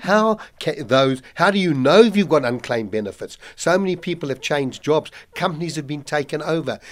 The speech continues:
and sometimes funds aren't transferred. So there's funds sitting just in, in limbo, and members don't even know that maybe ten or fifteen years ago. And, you know, those pension funds are there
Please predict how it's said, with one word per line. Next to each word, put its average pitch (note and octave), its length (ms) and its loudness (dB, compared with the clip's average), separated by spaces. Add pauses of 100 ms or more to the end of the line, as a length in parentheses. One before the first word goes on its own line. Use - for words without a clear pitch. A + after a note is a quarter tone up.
(120)
and B2 160 -6
sometimes D3+ 520 -4 (100)
funds E3 500 0
aren't C#3 300 -2
transferred. C3+ 600 -2
So A2+ 120 -8
there's A2 220 -6
funds E3+ 420 -4
sitting D3+ 420 -8 (200)
just - 300 -6
in, C#3 360 -4 (120)
in C3 240 0
limbo, C#3 440 0 (200)
and C#3 200 -4
members C#3+ 300 -2
don't C#3 260 -2
even C3 220 -6
know D#3+ 160 0
that A#2+ 160 -4
maybe B2+ 380 -4 (180)
ten D#3+ 220 -2
or C#3+ 80 0
fifteen C#3+ 460 -6
years D3 280 -4
ago. D3+ 320 -2 (320)
And, C#3+ 320 -4
you D#3+ 80 -4
know, E3 220 0 (160)
those F#3+ 320 0
pension E3 460 -2
funds A#2+ 520 -6 (240)
are B2 320 0
there C#3 380 0